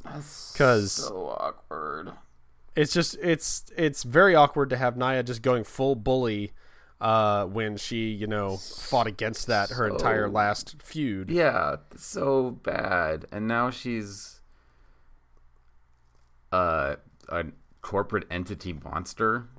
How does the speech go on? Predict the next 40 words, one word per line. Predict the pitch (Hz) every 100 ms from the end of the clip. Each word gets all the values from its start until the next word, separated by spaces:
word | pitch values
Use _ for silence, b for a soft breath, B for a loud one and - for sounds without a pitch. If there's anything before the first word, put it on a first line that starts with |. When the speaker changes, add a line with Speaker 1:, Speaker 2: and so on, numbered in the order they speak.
| - - - - -
Speaker 1:
Like, | 110 98 - - - -
Speaker 2:
Kind | 160 151 113
of. | 101 95
Speaker 1:
no, | 127 127 123 117 117
Speaker 2:
Yeah. | 117
Speaker 1:
no | 131 135
kind | - 101 87 76
of. | 69 67 -
She | - 110 107
is. | 80 73 62 65 - -
Speaker 2:
I, | - 214 214
I, | 214 233 214 - _
I | 175
can | 226 262 220
play | 226 208
it | 180
off. | 165 -
I | 151
can | 151 180 196
also | 180 165 151
see | 139 147
it | 139 110
being | 127 123 120 113 104 b b b b b
she's | - 175 135
getting | 151 147 139
under | 131 127
her | 120
skin | - - 117 127 135 -
'cause | 135
she | - 117
knows | 107 113 117
that | 110 110
she, | - 120 113 -
you | 113
know, | 104 101 -
she | - 117 92 98
is, | 95 101
is | 98 113
a | 101
threat. | - 104 110 -